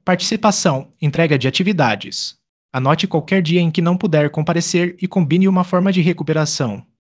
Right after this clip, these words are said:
Guarde comprovantes ou capturas de tela, se necessário. Revise o calendário semanal para não perder atividades importantes. Rotina escolar e carga horária diária. A rotina escolar precisa de organização para caber no dia a dia.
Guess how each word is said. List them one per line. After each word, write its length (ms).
Guarde 240
comprovantes 680
ou 80
capturas 520
de 100
tela, 440
se 140
necessário. 680
Revise 240
o 60
calendário 500
semanal 480
para 220
não 160
perder 280
atividades 540
importantes. 840
Rotina 320
escolar 640
e 40
carga 300
horária 300
diária. 360
A 40
rotina 400
escolar 420
precisa 420
de 80
organização 680
para 160
caber 360
no 120
dia 180
a 40
dia. 440